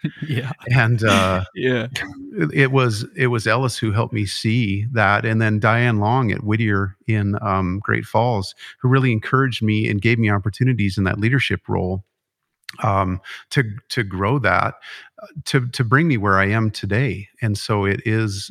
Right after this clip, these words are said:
Speaker 2: um, that's all part of that learning experience too, um, is that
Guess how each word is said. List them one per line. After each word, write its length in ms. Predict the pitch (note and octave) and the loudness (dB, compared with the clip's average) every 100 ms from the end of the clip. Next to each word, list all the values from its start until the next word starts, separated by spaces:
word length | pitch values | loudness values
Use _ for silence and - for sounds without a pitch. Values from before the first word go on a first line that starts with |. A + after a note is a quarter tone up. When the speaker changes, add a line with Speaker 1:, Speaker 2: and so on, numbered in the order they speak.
| - | -6
Speaker 2:
um, 400 | G2+ F#2+ F2 F2 - - - - _ _ _ - | -2 -2 -2 -6 -10 -20 -20 -20 _ _ _ -4
that's 340 | C3 B2 - C#3 | 0 0 2 0
all 140 | C3 | 0
part 240 | - C3 B2 | 2 2 2
of 60 | |
that 200 | G#2+ - | 2 0
learning 440 | A2+ A2+ B2 A2+ G2+ | 0 2 2 0 -2
experience 960 | - - - - A#2+ C#3 F#2 - - | -6 -10 -8 0 0 2 -2 -4 -8
too, 520 | - B2+ C3 G2+ F#2 G#2 A2+ | -6 -2 0 0 -4 -8 -6
um, 340 | F#2+ - A2+ - - | -4 -4 -8 -10 -4
is 220 | A2+ G2 | -4 -2
that 280 | G2+ F#2 | 0 0